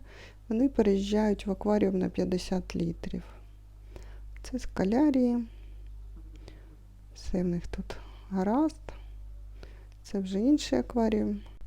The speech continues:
Також скалярії, анциструс он виплив, виплив на передній план. Тут треба мені збільшувати фільтрацію,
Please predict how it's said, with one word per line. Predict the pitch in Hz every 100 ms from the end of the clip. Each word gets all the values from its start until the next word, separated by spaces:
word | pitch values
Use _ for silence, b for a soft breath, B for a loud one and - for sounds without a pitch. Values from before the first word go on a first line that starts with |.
| - - - - - - - - B B B B -
Також | - 208 - 196 -
скалярії, | - - - 208 214 254 269 240 220 226 - -
анциструс | 196 - 277 269 - 247 226 -
он | 220 208 208
виплив, | 214 208 214 208 -
виплив | 220 214 202 202 - B B B B B B -
на | 104
передній | - 208 208 202 202
план. | - 196 196 190 196 190 B B B B - - - - - - B B B B B B B -
Тут | 262 254
треба | - 226 220
мені | 202 202 202 202
збільшувати | 196 202 196 - 190 185 185 190 185 180 180 - -
фільтрацію, | 196 185 - 170 170 - - 214 240 285